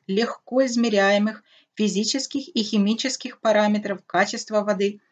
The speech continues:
которые можно выбрать из пяти групп параметров. Для поверхностных вод этими группами параметров являются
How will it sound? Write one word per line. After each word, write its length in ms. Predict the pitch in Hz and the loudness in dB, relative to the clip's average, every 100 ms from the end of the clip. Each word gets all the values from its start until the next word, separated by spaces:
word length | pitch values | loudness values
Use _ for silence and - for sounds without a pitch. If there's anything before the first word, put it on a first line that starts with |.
| _ _ - | _ _ -2
которые 380 | 202 196 185 | -2 0 0
можно 380 | 175 180 175 160 | 0 -2 -4 -4
выбрать 360 | 180 254 262 262 | -2 0 0 -2
из 160 | - - | -4 -8
пяти 300 | - 175 247 | -8 -8 -6
групп 340 | 208 190 202 | -4 -4 -6
параметров. 640 | - 180 175 170 165 175 165 _ _ _ _ _ _ _ _ _ _ - - - - - | -4 -2 -2 -4 -10 -16 -18 _ _ _ _ _ _ _ _ _ _ -20 -20 -20 -20 -2
Для 180 | 202 214 | 4 4
поверхностных 720 | 254 269 285 254 247 233 226 | 4 2 2 0 -2 -4 -6
вод 300 | 226 240 - - | -4 -4 -4 -4
этими 360 | 220 220 214 | -4 0 -2
группами 500 | 202 269 285 208 196 | 0 -2 -2 -2 -2
параметров 640 | 190 190 185 175 170 180 | -2 -2 -2 -4 -2 -4
являются 720 | 185 226 226 190 170 175 180 | 0 -2 2 4 2 -2 -10